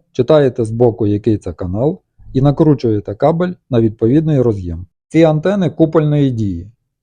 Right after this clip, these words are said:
тобто вони видають перешкоди на триста шістдесят градусів навколо.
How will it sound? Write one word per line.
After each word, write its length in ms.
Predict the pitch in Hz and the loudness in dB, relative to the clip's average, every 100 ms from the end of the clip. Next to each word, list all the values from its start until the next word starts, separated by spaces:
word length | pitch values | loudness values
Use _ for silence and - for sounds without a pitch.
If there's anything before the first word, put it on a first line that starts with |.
| _ _ _ | _ _ _
тобто 280 | 127 - 147 | -2 2 2
вони 200 | 160 180 | 2 2
видають 460 | 151 143 151 147 | 4 4 4 2
перешкоди 500 | 147 135 135 180 165 | 2 0 0 0 0
на 140 | 143 131 | 0 0
триста 360 | 143 147 143 | 2 0 0
шістдесят 540 | 123 123 120 117 123 120 | -4 -2 -2 0 0 2
градусів 480 | 143 147 131 127 123 | 0 0 -2 -4 -2
навколо. 500 | 120 113 98 87 | -4 -4 -8 -8